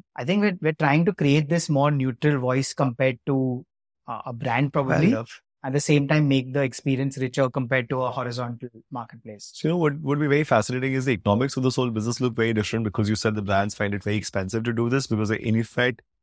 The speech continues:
Speaker 2: their basket size will only go so far. They'll
Speaker 1: Yeah.
Speaker 2: probably have X number of products to sell. While on a platform like yours, to acquire on the first basket size as well as the subsequent repeats,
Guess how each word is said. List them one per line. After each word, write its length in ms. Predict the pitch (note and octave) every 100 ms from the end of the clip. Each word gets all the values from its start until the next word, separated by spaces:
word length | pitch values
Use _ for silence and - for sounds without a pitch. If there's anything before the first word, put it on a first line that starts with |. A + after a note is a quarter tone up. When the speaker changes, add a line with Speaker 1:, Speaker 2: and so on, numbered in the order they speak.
| -
Speaker 2:
their 140 | G#2
basket 320 | A2 G#2 A#2
size 180 | A2 A2+
will 140 | A2 G#2
only 180 | G#2+
go 140 | G#2 G2+
so 240 | - F#2
far. 260 | F2+ F2 G2+
They'll 160 | A#2+
Speaker 1:
Yeah. 120 | A#2+ A2
Speaker 2:
probably 260 | G#2 G#2+
have 200 | G#2 G2+
X 200 | G2+ -
number 160 | G#2 G2
of 40 |
products 280 | G2 F2 E2+
to 80 | F2+
sell. 320 | - D3 A#2 B2 - _
While 200 | G2+ G#2
on 60 | A2+
a 80 | A#2+
platform 420 | G#2 G2+ A#2+ B2+
like 220 | C3 B2
yours, 420 | A#2+ C#3+ G3 -
to 160 | - C3
acquire 640 | E2+ - G2 F#2 A2+ F3 G3
on 140 | A2+
the 80 | G#2
first 320 | - G#2+ -
basket 340 | G#2+ G#2 - A2
size 220 | D3+ E3
as 180 | G#2+ G#2
well 80 | A#2+
as 60 |
the 80 | C3+
subsequent 480 | A2+ F#2+ G#2+ A2+ G#2
repeats, 500 | F2 C3 A2 F#2+